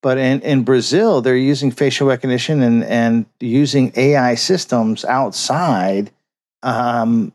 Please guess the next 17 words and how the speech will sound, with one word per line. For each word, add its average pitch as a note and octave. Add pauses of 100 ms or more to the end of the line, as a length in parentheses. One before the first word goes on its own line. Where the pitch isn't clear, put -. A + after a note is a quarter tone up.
(240)
to B2+
watch B2
people. A#2+
And B2
then D#3+
if C#3+
the D3
A D#3+
I G3
says C#3 (360)
that C#3
person's D3
movements D#3+
and A#2+
their A2+
facial E3+
expressions E3+